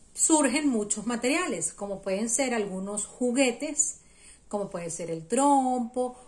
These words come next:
o la perinola, o materiales de provecho como pueden ser las mesas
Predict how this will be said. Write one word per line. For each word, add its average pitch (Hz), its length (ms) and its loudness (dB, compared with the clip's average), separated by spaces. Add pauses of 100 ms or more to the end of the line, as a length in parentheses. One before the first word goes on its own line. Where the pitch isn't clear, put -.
(140)
o 185 100 -4
la 165 200 -10
perinola, 277 840 0 (500)
o 320 280 4
materiales 220 840 0
de 233 100 2
provecho 196 520 -4
como 202 200 -6
pueden 165 280 -8
ser 170 240 -8
las 170 180 -10
mesas 262 1000 2